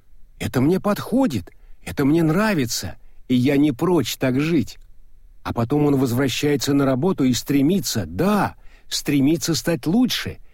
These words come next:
иными словами, богаче, что идёт на пользу и ему самому, и его нанимателю, не говоря уж, конечно, о хозяине железной дороги,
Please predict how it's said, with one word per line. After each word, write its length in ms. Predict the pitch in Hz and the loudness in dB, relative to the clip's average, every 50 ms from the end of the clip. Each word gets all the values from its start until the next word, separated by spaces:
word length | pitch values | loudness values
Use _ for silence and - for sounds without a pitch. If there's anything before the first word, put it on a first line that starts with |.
| - - - - - | -20 -20 -18 -6 -2
иными 300 | 113 117 131 139 139 135 | 0 2 4 4 2 2
словами, 480 | - - 147 135 131 151 156 147 135 | 0 0 0 0 2 2 2 2 2
богаче, 720 | 113 87 139 151 135 123 165 196 175 151 - - - - - - - - - - - | 2 0 0 -2 0 0 0 0 0 0 -2 -6 -8 -10 -14 -16 -18 -18 -16 -16 -12
что 300 | - - - - 160 151 | -10 -10 -2 0 2 2
идёт 260 | 143 120 147 165 - - | 4 4 2 0 2 2
на 140 | 135 135 | 0 0
пользу 380 | - - 165 190 175 139 127 139 | 0 0 0 2 2 2 0 0
и 120 | 131 - | 0 2
ему 320 | 147 143 147 147 147 156 139 | 2 2 4 4 4 2 2
самому, 540 | 127 - 139 135 131 131 156 214 214 165 - - - - - - | 0 0 0 2 2 4 4 2 2 0 -2 -8 -18 -20 -8 -2
и 60 | 127 | 0
его 300 | 127 139 135 135 190 208 | 2 2 4 4 4 4
нанимателю, 760 | 208 208 220 226 214 180 165 160 156 - 151 151 156 143 120 - - - - - - - - | 4 4 4 4 4 4 4 2 2 0 0 2 2 0 -2 -4 -12 -18 -20 -20 -20 -6 -2
не 140 | 185 214 214 | 0 0 2
говоря 440 | 185 214 208 214 208 202 208 202 | 2 2 2 2 2 2 2 2
уж, 160 | 196 185 - - | 2 0 -2 -2
конечно, 600 | - 175 165 170 185 190 160 - - 175 156 120 - - - - | -2 0 2 2 2 2 0 0 0 0 0 -2 -4 -12 -16 -6
о 100 | - 143 | -4 -4
хозяине 760 | 147 - 165 175 165 127 147 208 214 208 185 151 131 131 131 | -2 0 0 0 0 2 2 2 2 2 2 2 2 2 2
железной 460 | 113 113 160 160 165 160 113 117 165 | 2 2 2 2 2 0 0 0 0
дороги, 560 | 160 147 190 202 196 180 135 113 - - - | 0 0 2 2 2 2 0 -2 -4 -10 -14